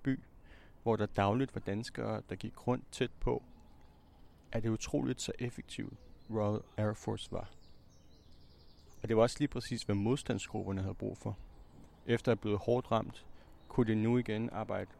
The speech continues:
offensivt frem for defensivt. For Gestapo var i vildrede. De havde mistet en god mængde mænd, deres arkiv og det sted, hvor de opholdt sig. Alt det skulle de nu bygge op igen, og den tid var gylden for modstanden.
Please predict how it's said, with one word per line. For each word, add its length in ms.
offensivt 540
frem 220
for 80
defensivt. 720
For 280
Gestapo 420
var 120
i 80
vildrede. 580
De 80
havde 140
mistet 480
en 100
god 260
mængde 280
mænd, 220
deres 260
arkiv 600
og 260
det 100
sted, 240
hvor 140
de 160
opholdt 420
sig. 160
Alt 220
det 100
skulle 240
de 40
nu 120
bygge 280
op 180
igen, 300
og 100
den 140
tid 180
var 120
gylden 320
for 160
modstanden. 540